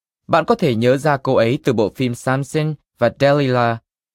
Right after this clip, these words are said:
đóng chung với Victor Mature ở thập niên một nghìn chín trăm năm mươi. Máy tính tiền được phát minh bởi Jack Ridley, một chủ nhà hàng có quán bar. Động cơ điện được phát minh bởi Thomas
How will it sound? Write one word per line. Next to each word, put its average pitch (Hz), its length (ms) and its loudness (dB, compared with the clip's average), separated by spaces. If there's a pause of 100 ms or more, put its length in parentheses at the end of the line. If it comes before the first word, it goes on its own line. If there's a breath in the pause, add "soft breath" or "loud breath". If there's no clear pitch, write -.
đóng 143 280 0
chung 190 220 0
với 147 160 2
Victor 160 420 0
Mature 131 480 -2 (240)
ở 127 80 2
thập 139 160 -2
niên 175 180 0
một 120 140 -2
nghìn 104 260 -2
chín 113 240 -6
trăm 113 300 -6
năm 101 160 -4
mươi. 98 200 -4 (1040)
Máy 131 220 0
tính 196 200 0
tiền 165 260 2
được 143 120 0
phát 220 160 -2
minh 175 340 0
bởi 117 180 4
Jack 127 500 -2
Ridley, 120 420 -2 (360)
một 151 280 0
chủ 135 180 2
nhà 117 180 0
hàng 117 320 -2
có 127 140 -4
quán 120 260 -2
bar. 117 220 0 (920)
Động 165 280 0
cơ 220 120 2
điện 165 300 0
được 139 140 2
phát 220 160 0
minh 160 280 2
bởi 110 220 4
Thomas 131 500 0